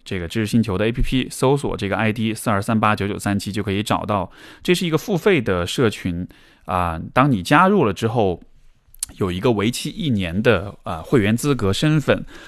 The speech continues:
然后在这期间你可以随时向我提问题，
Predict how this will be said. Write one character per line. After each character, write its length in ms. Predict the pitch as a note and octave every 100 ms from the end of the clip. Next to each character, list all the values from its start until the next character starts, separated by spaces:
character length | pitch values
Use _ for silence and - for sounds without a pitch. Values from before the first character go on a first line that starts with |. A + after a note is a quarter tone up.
| -
然 120 | -
后 60 | G2
在 140 | D#3
这 140 | C3+ G#2+
期 260 | - D3+
间 280 | D3 D3 D3
你 120 | A2 F2+
可 180 | -
以 80 | G2
随 280 | F#2 F#2 G#2
时 520 | B2+ G2 F#2+ G2+ G#2
向 280 | G#2 B2+ G2+
我 100 | F2+
提 200 | - -
问 200 | C3+ B2+
题， 280 | G2 F2